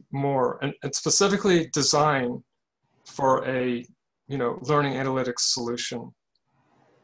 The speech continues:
you know, not necessarily reliant on X A P I, because as we know, now we're starting to talk about, um,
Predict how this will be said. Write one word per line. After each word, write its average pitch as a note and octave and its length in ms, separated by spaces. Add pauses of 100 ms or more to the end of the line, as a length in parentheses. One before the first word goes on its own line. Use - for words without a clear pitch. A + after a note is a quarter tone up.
(340)
you D#3+ 80
know, E3 140
not F3 260
necessarily F3+ 840
reliant C#3 520
on B2+ 320 (400)
X - 160
A C3+ 80
P D#3 120
I, E3+ 140
because B2+ 320
as B2+ 160
we C3+ 100
know, C3 420 (260)
now C3 240
we're B2 80
starting C3 320
to A#2 60
talk B2 280
about, A#2+ 340 (1400)
um, - 480